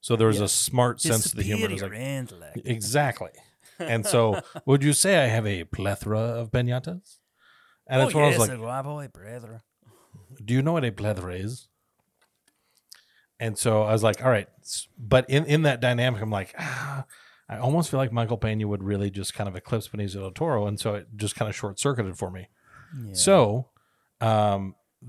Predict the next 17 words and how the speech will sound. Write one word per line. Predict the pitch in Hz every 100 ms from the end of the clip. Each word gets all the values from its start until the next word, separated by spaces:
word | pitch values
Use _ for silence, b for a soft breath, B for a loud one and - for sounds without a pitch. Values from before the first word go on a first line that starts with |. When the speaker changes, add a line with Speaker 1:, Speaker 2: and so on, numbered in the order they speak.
| 113
Speaker 1:
my, | 113 104 104 101
my, | 107 101 98 -
what | 107
I | 101
ended | 104 123
up | 113 107
going | 127 151
with | 110 95 - - - -
to | - 107
pair | - 113 110
up | 101
with | 101 95
Diego | 107 104 98 92
Luna | 123 196 90 92 - _ _ _ _ -
was | 110 104 101 -
Pedro | - 127 104 101
Pascal. | - 95 - 165 104 78 -